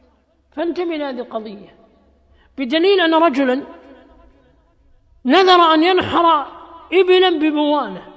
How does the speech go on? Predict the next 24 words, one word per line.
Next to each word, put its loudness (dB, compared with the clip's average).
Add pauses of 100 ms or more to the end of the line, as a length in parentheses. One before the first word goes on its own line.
(760)
بوانة -4
مكان -8
بين -8
مكة -12
والمدينة، -10 (1080)
فقال 0
النبي -2
صلى -4
الله -8
عليه -2
وسلم: -2
"هل 2
فيها 2
وثن 2
يعبد؟ -6 (1080)
هل -4
فيها -2
قبر -6
يعبد؟" -8 (840)
قالوا: -2
"لا -2
يا -2
رسول -8
الله." -12